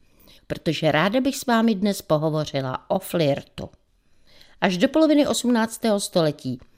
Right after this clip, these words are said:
bylo anglické slůvko flirt slovesem a znamenalo třepetat se, škubat sebou. Jednoho dne, při jakémsi shromáždění londýnské smetánky,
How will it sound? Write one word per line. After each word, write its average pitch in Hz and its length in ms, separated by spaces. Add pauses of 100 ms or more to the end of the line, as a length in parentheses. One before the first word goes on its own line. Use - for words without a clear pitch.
(140)
bylo 175 280
anglické 254 560
slůvko 208 420
flirt 208 540
slovesem 214 840 (260)
a 156 80
znamenalo 247 720 (140)
třepetat 214 720
se, 180 300
škubat - 680
sebou. 131 440 (960)
Jednoho 160 440
dne, 160 320 (300)
při - 160
jakémsi 156 500
shromáždění 208 1200 (380)
londýnské 165 680
smetánky, 208 840